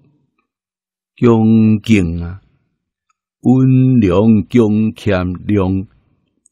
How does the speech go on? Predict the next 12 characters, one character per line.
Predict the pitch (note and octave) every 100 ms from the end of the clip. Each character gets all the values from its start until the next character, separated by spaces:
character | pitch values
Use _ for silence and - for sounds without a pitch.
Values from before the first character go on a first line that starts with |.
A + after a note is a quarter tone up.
| _
善 | - - D#2+ D#2+
良 | D#2 D#2+ F#2+ A#2+ - _ _ _ _ _ _ _ _ _ _ _ _ _ _ _ _ _ _ _ _ -
恭 | G#2+ F#2+ F2+ F#2
敬， | G2 F2 C#2+ - _ _ _ _ _ _ _ _ _ _
忍 | - G2+ G#2+ A2
让 | G2+ G2+ G2 F#2+ - _ _ _ _ _ _ _ -
节 | B2
俭。 | A#2+ F#2 E2+ D2 D2 D#2 _ _ _ _ _ _ _ _ _ _ _ _ _ _ _ _ _ _ _ _ _ _ _ _ _ _ _ _ _ _ _ _ _ _ _ _ _ _ _ _ _ _ _ _ _ _ _ -
伫 | G#2 A2 A2+
《梵 | G#2+ B2+
文 | B2 B2+
卷》 | A#2+ D3